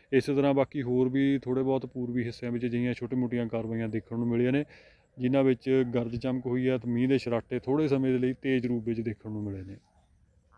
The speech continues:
ਤੇ ਗੱਲ ਕਰੀਏ ਹੁਣ ਰਾਤ ਦੀ, ਤਾਂ ਰਾਤ ਨੂੰ ਫਿਲਹਾਲ ਮੌਸਮ ਜ਼ਿਆਦਾਤਰ ਸੱਤਰ ਅੱਸੀ ਪਰਸੈਂਟ ਠੀਕ ਠਾਕ ਰਹੂਗਾ। ਥੋੜ੍ਹੀ ਬਹੁਤ ਬੱਦਲਬਾਈ ਜ਼ਰੂਰ ਬਣਦੀ ਵਿਗੜਦੀ ਰਹੇਗੀ ਪੂਰਬੀ ਖੇਤਰਾਂ ਵਿੱਚ,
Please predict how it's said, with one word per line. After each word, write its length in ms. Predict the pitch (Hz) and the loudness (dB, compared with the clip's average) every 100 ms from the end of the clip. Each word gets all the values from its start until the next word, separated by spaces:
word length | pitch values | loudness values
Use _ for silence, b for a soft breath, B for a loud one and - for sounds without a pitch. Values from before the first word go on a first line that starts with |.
| _ B B B B B | _ B B B B B
ਤੇ 80 | 160 | 4
ਗੱਲ 220 | 160 170 | 6 6
ਕਰੀਏ 240 | 170 175 175 | 6 6 6
ਹੁਣ 180 | 160 156 | 6 4
ਰਾਤ 280 | 147 147 | 2 2
ਦੀ, 140 | 156 165 | -2 0
ਤਾਂ 140 | 160 | 0
ਰਾਤ 320 | 143 135 131 | 2 2 0
ਨੂੰ 100 | 143 151 | -2 -4
ਫਿਲਹਾਲ 300 | 143 139 143 | -2 0 0
ਮੌਸਮ 360 | 135 123 139 | 0 0 0
ਜ਼ਿਆਦਾਤਰ 440 | 120 113 123 120 123 | 2 4 2 0 -6
ਸੱਤਰ 320 | 123 - 123 | -8 -4 -4
ਅੱਸੀ 180 | - 120 | -4 -4
ਪਰਸੈਂਟ 280 | 117 123 | -2 -2
ਠੀਕ 220 | 117 117 117 | -2 -2 0
ਠਾਕ 220 | 120 120 | -2 2
ਰਹੂਗਾ। 380 | 127 127 135 143 B B B B | 2 2 2 0 B B B B
ਥੋੜ੍ਹੀ 180 | 127 147 | 2 4
ਬਹੁਤ 260 | 151 143 | 6 4
ਬੱਦਲਬਾਈ 560 | 139 123 117 135 143 143 | 2 2 4 4 4 2
ਜ਼ਰੂਰ 260 | 131 131 139 | 0 -2 0
ਬਣਦੀ 320 | 135 127 131 | 0 0 0
ਵਿਗੜਦੀ 380 | 131 127 127 139 | 2 0 0 0
ਰਹੇਗੀ 280 | 123 127 | 0 0
ਪੂਰਬੀ 380 | 135 131 127 131 | -2 -2 0 2
ਖੇਤਰਾਂ 360 | 123 127 131 127 | 2 0 -2 0
ਵਿੱਚ, 280 | 127 - | 0 -2